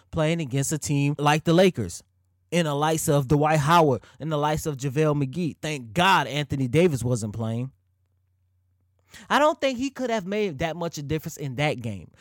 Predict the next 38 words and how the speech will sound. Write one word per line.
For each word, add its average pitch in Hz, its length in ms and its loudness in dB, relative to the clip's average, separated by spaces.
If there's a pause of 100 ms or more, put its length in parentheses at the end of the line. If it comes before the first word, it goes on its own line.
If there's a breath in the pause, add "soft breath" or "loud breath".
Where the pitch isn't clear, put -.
(160 loud breath)
But 196 80 2
when 226 140 0
you 233 80 -8
take 320 220 0
a 302 40 -6
look 285 180 -4
at 226 220 2 (160 soft breath)
the 180 80 -2
Portland 196 400 2
Trail 233 220 -2
Blazers 143 420 -4
game, 147 320 -4 (160 soft breath)
I 302 140 -4
do 349 180 4
believe 285 320 0
he 220 220 0
could 214 160 -6
have 190 180 -2
made, 156 380 -2
he 226 160 0
could 311 160 -4
have 208 260 -2
made 160 340 0
some 190 440 -4
kind 175 340 -6
of 143 160 -4
a 143 80 -6
difference 135 380 -6
in 135 180 -10
that 120 180 -8
game. 104 220 -12 (1120 soft breath)
Could 277 240 -8
it 240 200 -2
have 226 460 -2
equal 202 380 -6
to - 260 -4
a 147 200 -2
win? 175 440 -2